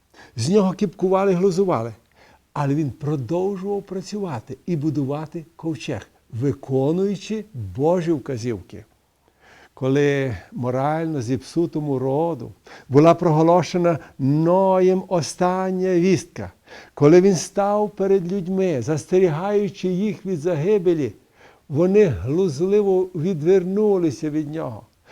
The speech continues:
Вони слухали молитви, які Ной підносив за них щодня.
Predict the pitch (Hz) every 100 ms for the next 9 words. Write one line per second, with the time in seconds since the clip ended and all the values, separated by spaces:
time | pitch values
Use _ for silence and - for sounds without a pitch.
0 | - - 170 214 226 - - - 208 220
1 | - 208 208 196 208 208 220 220 208 202
2 | 202 - 202 208 202 202 208 214 - 202
3 | 180 196 202 208 160 208 190 147 190 196
4 | 156 - 180 156 160 127